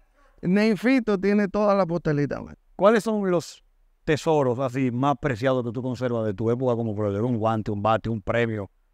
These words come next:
Speaker 2: una postalita, una camiseta.
Speaker 1: Yo tengo un guante en mi casa, que yo tengo ese y el guante de oro, pero ese guante para mí es,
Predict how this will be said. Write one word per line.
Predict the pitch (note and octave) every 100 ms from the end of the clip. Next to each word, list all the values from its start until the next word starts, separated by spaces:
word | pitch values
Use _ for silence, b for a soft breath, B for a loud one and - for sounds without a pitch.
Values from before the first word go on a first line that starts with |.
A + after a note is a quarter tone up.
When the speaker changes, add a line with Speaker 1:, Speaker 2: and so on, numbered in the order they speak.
| -
Speaker 2:
una | B2
postalita, | B2+ C3 A#2 B2 B2 A2
una | C3+
camiseta. | D3+ D3 A#2 C3 C3 - G#2 - -
Speaker 1:
Yo | D#3
tengo | F#3 A3 A#3
un | A#3 F#3+ F3
guante | G3 F3+ D#3
en | D#3
mi | D3
casa, | - C3 - C#3+ - - _ _ _ - - _ _ _ _ _ _ _ _ _
que | - E3 D#3+ D3+
yo | D#3+
tengo | E3 F#3 E3
ese | G3+ A#3+ A3
y |
el | D#3
guante | D3 D#3 D#3+
de | D#3
oro, | C#3 -
pero | E3 F3+
ese | F#3
guante | G#3+ G#3 G#3 G#3
para | G3 F#3+ F3
mí | F3 F3 E3 - _ _ _ _ _ _ _ _ _
es, | - D#3 E3 E3 - -